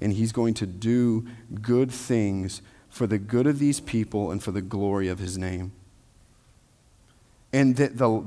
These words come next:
that life should be being produced in us, that sort of peace. So the guy that discipled me,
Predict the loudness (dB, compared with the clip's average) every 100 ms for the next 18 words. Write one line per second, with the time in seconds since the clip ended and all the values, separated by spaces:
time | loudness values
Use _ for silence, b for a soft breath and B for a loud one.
0 | 4 6 6 4 8 8 8 4 0 0
1 | 2 0 4 4 4 4 0 4 4 4
2 | 0 -4 -2 4 6 6 4 4 4 2
3 | -6 0 0 0 -6 -8 B B B 0
4 | 2 6 8 8 4 4 6 6 6 6
5 | 8 8